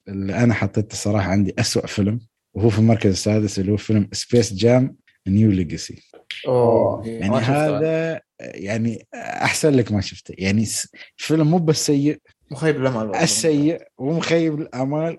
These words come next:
Speaker 1: وضيع كل الفرص المتاحة له.
Speaker 3: شو كنت متوقع منه؟
Speaker 1: لا، لا،
Speaker 3: يعني،
Speaker 1: يا أخي، لما
Speaker 3: ليبرون
Speaker 1: أنا،
Speaker 3: James.
Speaker 1: أنا ما كنت متوقع شيء، بس الفكرة، يا أخي، أنت عندك كمية
Speaker 2: والله تحمست
Speaker 1: اللايسنس.
Speaker 2: والله. الت-، التريلر كان رهيب.
Speaker 1: لا،
Speaker 2: كان
Speaker 1: أقول لك
Speaker 2: عظيم.
Speaker 1: إيه، كمية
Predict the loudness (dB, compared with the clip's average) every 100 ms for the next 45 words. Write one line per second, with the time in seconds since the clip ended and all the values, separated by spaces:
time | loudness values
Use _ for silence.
0 | -10 -8 -6 -4 0 2 2 0 -2 0
1 | 0 0 0 0 0 0 0 0 -2 -2
2 | -2 -2 0 0 0 0 -2 -2 -2 0
3 | 0 0 0 0 0 0 -2 -8 -10 -12
4 | -6 -4 -2 -4 -4 -6 -4 -2 -2 0
5 | 0 2 0 -2 -6 -2 0 0 0 0
6 | -2 0 0 0 0 0 0 -2 -4 -4
7 | -4 0 0 0 -4 -20 _ -2 0 0
8 | 0 2 0 2 2 2 2 0 2 2
9 | 2 2 2 2 2 2 0 -2 -2 -2
10 | -2 -6 -2 2 2 0 -4 -6 -6 -2
11 | -2 -2 -2 0 2 2 2 2 0 0
12 | -4 -12 -6 -4 -2 0 0